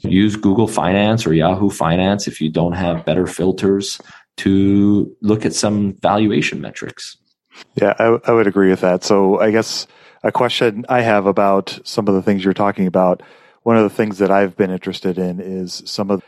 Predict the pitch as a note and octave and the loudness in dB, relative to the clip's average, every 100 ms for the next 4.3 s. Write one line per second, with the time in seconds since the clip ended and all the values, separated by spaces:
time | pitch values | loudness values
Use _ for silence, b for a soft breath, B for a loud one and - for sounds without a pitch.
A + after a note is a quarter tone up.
0 | b b - G2+ G2 A2+ A2 G#2 A2 G#2+ | b b -6 -2 2 2 2 2 2 0
1 | G#2+ G#2 G2+ F#2+ _ _ _ _ - A#2 | 0 2 0 -4 _ _ _ _ -4 -2
2 | - B2 B2 B2+ C3 - b b b b | 0 0 2 2 0 -4 b b b b
3 | - A2+ G#2 G#2 G2+ - B2 B2 A#2+ A2 | -2 0 2 0 -2 -4 -2 2 2 4
4 | G#2+ G#2+ G#2+ | 4 4 0